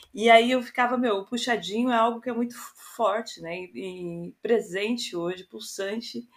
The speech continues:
na periferia, nas formas de organização, de moradia. Apesar de eu não fazer essa discussão sobre habitação e moradia, né, em todo o meu trabalho de estudo é relacionado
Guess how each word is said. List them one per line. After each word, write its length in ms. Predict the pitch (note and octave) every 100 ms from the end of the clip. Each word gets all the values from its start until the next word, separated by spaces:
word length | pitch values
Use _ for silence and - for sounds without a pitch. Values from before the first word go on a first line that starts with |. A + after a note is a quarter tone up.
| _ - - -
na 140 | G3
periferia, 720 | G#3 G#3+ G#3+ G#3 F3+ G3+ G3+
nas 200 | F#3 F#3
formas 320 | - F#3 F#3 E3+
de 80 |
organização, 880 | F#3+ F3+ F3+ F3 F#3 - F#3 F3+ F#3 F3 _ -
de 140 | F3+
moradia. 760 | F3+ F3+ F#3 E3 F3 G3 G3+ - - -
Apesar 520 | F#3+ G3+ A3 G3+ G#3+ A#3
de 80 | B3
eu 80 |
não 160 | A#3+ B3
fazer 320 | B3+ A#3+ B3
essa 180 | B3 A#3+
discussão 540 | - - A#3 A#3 B3
sobre 240 | A#3+ A3 G#3
habitação 440 | G3 G3 F#3+ G#3+
e 60 | G3+
moradia, 640 | G3 F#3 F3 F3+ A3+ C4
né, 160 | F3+ F#3+ G3
em 80 | E3+
todo 180 | G#3
o 40 | G3+
meu 100 | G3
trabalho 440 | F#3 F#3 F#3 F3
de 180 | D#3+ F#3+
estudo 500 | F#3 - F#3 F3 F3 _ - - - -
é 120 | F#3
relacionado 1120 | G3+ G3+ G3+ G3+ F#3 F3+ F3+ F3 E3+ E3